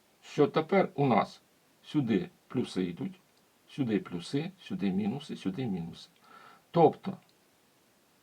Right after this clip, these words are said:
проекція ця буде зі знаком мінус, а ця буде зі знаком плюс. Склавши це все,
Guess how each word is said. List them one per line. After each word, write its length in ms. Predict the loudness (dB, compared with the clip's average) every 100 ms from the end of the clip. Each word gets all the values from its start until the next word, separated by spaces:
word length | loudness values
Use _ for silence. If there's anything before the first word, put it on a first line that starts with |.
| _ _ -4
проекція 640 | 2 2 2 -2 -8 -8
ця 280 | -4 0 0
буде 240 | -2 -6
зі 180 | -6 -8
знаком 400 | -4 -4 -4 -10
мінус, 480 | -10 -12 -14 -20 _ _ _ _ _ _ _ _ _ _ _ _ _ _ _ -14 -4
а 120 | -4
ця 240 | 2 0
буде 240 | 2 -4 -8 -16 -20 -20 -18 -6
зі 100 | -4
знаком 400 | -2 -2 -4 -14
плюс. 380 | -12 -16 -16 -20 _ _ _ _ _ _ -20 _ _ _ _ -20 -20
Склавши 640 | -14 4 8 8 6 -4
це 160 | -8 -10
все, 340 | -8 -6 -6